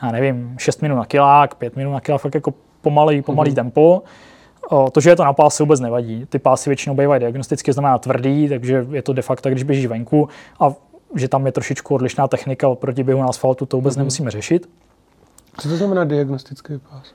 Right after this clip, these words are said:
Speaker 1: O,
Speaker 2: To je jiný pás, než
Speaker 1: je to jiný
Speaker 2: normální pás?
Speaker 1: pás než třeba v posilkách, je to o
Speaker 2: Aha.
Speaker 1: tom, že ty potřebuješ mít stabilní pevný záběr.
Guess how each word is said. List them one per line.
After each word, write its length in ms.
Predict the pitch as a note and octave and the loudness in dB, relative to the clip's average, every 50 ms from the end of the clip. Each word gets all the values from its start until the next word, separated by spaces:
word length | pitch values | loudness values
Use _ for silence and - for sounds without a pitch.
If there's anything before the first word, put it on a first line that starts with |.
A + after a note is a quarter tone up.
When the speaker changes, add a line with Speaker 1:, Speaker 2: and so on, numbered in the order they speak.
| _ - | _ 0
Speaker 1:
O, 420 | G#3 D3+ D3 D3 C#3 C#3 C#3 C3+ B2+ | 2 4 4 4 4 4 2 2 2
Speaker 2:
To 60 | C#3+ | 4
je 60 | D#3+ | 4
jiný 200 | E3 D#3 D#3 D#3 D3+ | 4 6 4 2 2
pás, 240 | D#3 D3 C#3 - - | 2 0 -2 0 2
než 60 | D3+ | 2
Speaker 1:
je 60 | D3+ | 4
to 80 | C#3 A3 | 6 6
jiný 80 | A3+ G#3+ | 6 6
Speaker 2:
normální 180 | F3 D3+ E3 F3 | 4 2 0 4
pás? 140 | - F3+ F3 F3+ | 4 4 6 6
Speaker 1:
pás 240 | G3 G#3+ A3 G#3 - - | 6 6 4 2 2 0
než 260 | F#3 E3+ - - - | 0 0 0 -2 0
třeba 160 | - F#3 E3+ | 2 2 2
v 40 | - | 4
posilkách, 720 | - C3 - - D3 D#3 D#3+ - F#3 F3+ F#3 F#3+ F#3+ - E3+ | 0 -4 0 2 2 2 4 4 4 4 4 4 2 2 -2
je 60 | E3+ | 0
to 120 | E3+ F#3+ | 2 2
o 40 | C#3+ | 2
Speaker 2:
Aha. 100 | C3 B2+ | 2 0
Speaker 1:
tom, 180 | D3 E3+ F3 D#3 | 0 0 0 -2
že 80 | D3 | -2
ty 100 | - F3 | -2 -2
potřebuješ 300 | - D#3+ - - E3 - | -2 -2 -2 -2 -2 0
mít 200 | - F3 E3+ E3+ - _ _ | 0 -2 -4 -4 -8 _ _
stabilní 400 | - - - D#3 D#3 E3+ E3+ E3+ | -4 0 2 4 4 4 2 2
pevný 240 | D#3+ E3 D3+ E3 D#3+ | 0 -2 -2 -2 0
záběr. 380 | C#3 C3 C3 C3 B2 A#2 G#2+ | 0 0 0 0 -2 -2 -4